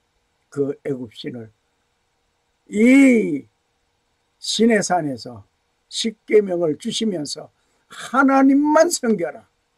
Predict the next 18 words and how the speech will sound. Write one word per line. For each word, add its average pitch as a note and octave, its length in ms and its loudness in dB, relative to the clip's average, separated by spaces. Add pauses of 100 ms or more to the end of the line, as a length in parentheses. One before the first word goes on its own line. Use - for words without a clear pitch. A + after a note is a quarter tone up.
(460)
다른 C#3+ 300 -8
걸 B2+ 100 -12
섬기지 B2 480 -14
말라 A2+ 500 -16 (600)
하는 F#3 200 -8
것입니다. - 640 -16 (800)
창조주 D#3+ 640 -6
하나님을 F3+ 600 -4 (180)
섬기게 A#3+ 680 0
하기 F#3 380 -10
위하여 C3 380 -10 (360)
주신 C3+ 440 -10
것이 A#2 320 -20 (320)
십계명의 D#3 1200 -10 (260)
주 G#3 380 -2
목적이라고 F3+ 960 -6
볼 C#3+ 160 -10
수 C#3+ 280 -16